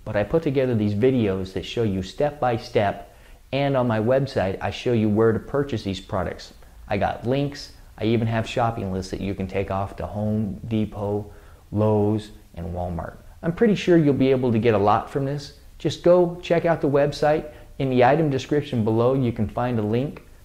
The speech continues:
Go to my website, check it out, and hopefully it's exactly what you need.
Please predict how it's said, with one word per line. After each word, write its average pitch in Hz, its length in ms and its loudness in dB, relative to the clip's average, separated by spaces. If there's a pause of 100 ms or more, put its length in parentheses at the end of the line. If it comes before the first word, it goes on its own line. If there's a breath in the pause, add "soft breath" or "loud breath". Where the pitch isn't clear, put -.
(120)
Go 151 140 6
to 156 80 4
my 147 160 0
website, 143 680 0 (320 loud breath)
check 156 260 -2
it 156 80 2
out, 147 440 0 (300 loud breath)
and 123 160 -2
hopefully 147 400 0
it's 139 140 -2
exactly 139 400 -2
what 139 200 -2
you 143 60 -4
need. 147 320 -4